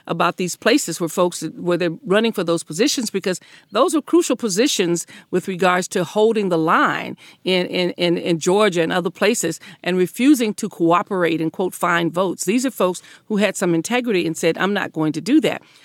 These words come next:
Well, now you've got folks who are saying, you know, "I, hey, I do that," you know, that, that wanna run for Secretary of State, who wanna be in those positions.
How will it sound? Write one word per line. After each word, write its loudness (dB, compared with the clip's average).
Well, -4
now 2
you've 0
got 0
folks -2
who 0
are 2
saying, 0
you -2
know, -2
"I, 0
hey, 0
I 2
do 0
that," -4
you -2
know, -2
that, -4
that 2
wanna 0
run 0
for -6
Secretary -4
of -2
State, -2
who -2
wanna 0
be -2
in 0
those 0
positions. -2